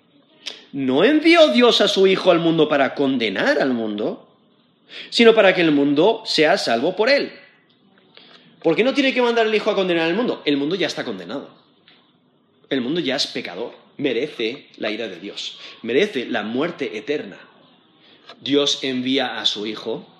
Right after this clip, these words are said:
al mundo para salvar, para rescatar.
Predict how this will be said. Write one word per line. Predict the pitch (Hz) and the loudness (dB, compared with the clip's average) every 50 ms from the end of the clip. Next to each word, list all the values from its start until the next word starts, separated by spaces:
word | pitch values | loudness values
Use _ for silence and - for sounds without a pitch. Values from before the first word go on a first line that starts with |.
| _ _ | _ _
al | - 104 95 | -14 -14 -12
mundo | 90 104 - 156 117 98 107 156 - - _ _ _ _ _ _ _ _ _ _ | -8 -6 -4 -4 -4 -6 -8 -14 -16 -20 _ _ _ _ _ _ _ _ _ _
para | - 123 101 95 82 | -8 -6 -6 -6 -8
salvar, | - - 85 80 80 82 85 76 - - - - _ _ _ _ _ _ _ - - - | -10 -12 -14 -14 -14 -14 -14 -14 -14 -16 -20 -20 _ _ _ _ _ _ _ -20 -16 -4
para | - 147 127 123 120 | -2 -2 0 0 -2
rescatar. | 110 110 95 - - - 92 87 - 107 90 - - - - _ | -4 -4 -4 -4 -4 -4 -8 -8 -8 -8 -8 -8 -14 -20 -20 _